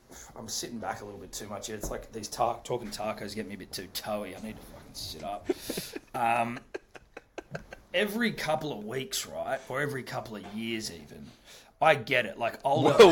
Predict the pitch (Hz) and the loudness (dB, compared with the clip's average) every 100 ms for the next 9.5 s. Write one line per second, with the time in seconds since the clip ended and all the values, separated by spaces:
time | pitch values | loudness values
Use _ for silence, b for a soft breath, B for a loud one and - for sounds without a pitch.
0 | 151 147 143 147 117 104 107 120 131 127 | 12 12 12 12 10 8 6 6 6 6
1 | 98 90 - - - 147 151 123 104 92 | 4 0 -2 0 6 8 10 8 6 4
2 | 98 95 82 90 90 71 69 B B - | 0 -2 -6 -6 -8 -10 -14 B B 0
3 | 120 131 - 113 117 107 123 233 - 120 | 2 2 2 2 4 4 4 4 4 4
4 | 120 120 - - 131 120 104 90 82 98 | 4 4 2 4 2 4 2 2 0 -2
5 | - 123 82 110 117 - 202 139 131 139 | 2 2 0 -2 -2 4 6 6 6 4
6 | 143 143 156 127 131 127 143 147 147 147 | 2 2 4 4 2 0 2 0 0 -6
7 | - - 73 107 - - _ - 120 - | -10 -10 -10 -12 -16 -20 _ -12 -10 -6
8 | 139 131 127 131 151 156 151 151 143 - | -2 -2 0 0 4 6 6 2 0 0
9 | 131 139 127 107 | 0 2 2 0